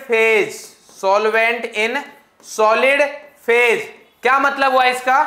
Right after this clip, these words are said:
इसका मतलब हमारे पास कि सर कुछ solid जो हमारे पास, जो solvent है मेरे पास, हमें पता है कि जो भी कुछ होगा solvent के साथ होगा,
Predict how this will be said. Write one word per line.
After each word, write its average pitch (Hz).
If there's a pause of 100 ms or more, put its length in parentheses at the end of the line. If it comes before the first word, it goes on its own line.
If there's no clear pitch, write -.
(400)
इसका 247
मतलब 254
हमारे 220
पास 233
कि 269
सर 277
कुछ 262
solid 240
जो 247
हमारे 202
पास, 202 (120)
जो 220
solvent 226
है 220
मेरे 214
पास, 147 (240)
हमें 226
पता 247
है 247 (340)
कि 240 (600)
जो 196
भी 302
कुछ 294
होगा 254
solvent 226
के 233
साथ 202
होगा, 135